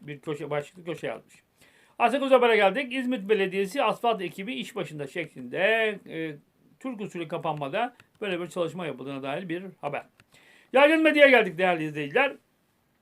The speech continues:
Dünya Gazetesi. Gündem teknoloji, e, üst başlığıyla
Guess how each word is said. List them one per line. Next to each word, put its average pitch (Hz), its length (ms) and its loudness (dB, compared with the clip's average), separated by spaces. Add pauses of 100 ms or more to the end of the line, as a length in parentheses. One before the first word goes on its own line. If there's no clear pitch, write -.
(240)
Dünya 269 240 6
Gazetesi. 156 460 2 (200)
Gündem 254 500 2
teknoloji, 214 720 2 (440)
e, 147 140 -4
üst - 240 -8
başlığıyla 233 600 0